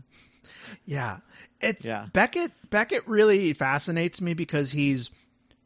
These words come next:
Speaker 1: he seems to have almost, like, a geek-like passion or enthusiasm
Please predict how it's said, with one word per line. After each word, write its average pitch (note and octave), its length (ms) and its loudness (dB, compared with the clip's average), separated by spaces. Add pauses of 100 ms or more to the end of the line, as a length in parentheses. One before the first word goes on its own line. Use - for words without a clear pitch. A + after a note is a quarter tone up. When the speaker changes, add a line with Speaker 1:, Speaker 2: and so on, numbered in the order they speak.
(120)
Speaker 1:
he E3+ 160 2
seems A#3+ 320 -2
to - 80 0
have A#3 280 4
almost, F#3 320 2
like, D#3 140 0
a C3+ 100 -4
geek-like C#3+ 920 -4
passion C#3+ 520 0
or C3 120 0
enthusiasm A#2+ 960 -4